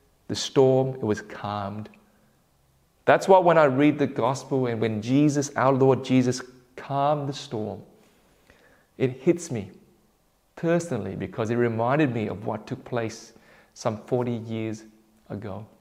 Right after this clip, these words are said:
There was one moment when we were being chased by pirates. Yeah, pirates were chasing us. I remember as a little boy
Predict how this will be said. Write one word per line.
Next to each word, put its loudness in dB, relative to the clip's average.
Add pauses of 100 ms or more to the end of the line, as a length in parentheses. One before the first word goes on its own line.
(1600)
There 4
was 4
one 6
moment 4
when -2
we 4
were 4
being -2
chased -6
by -2
pirates. -10
Yeah, -6 (460)
pirates -2
were -6
chasing -2
us. -4
I 0
remember 2
as 0
a 0
little 4
boy 4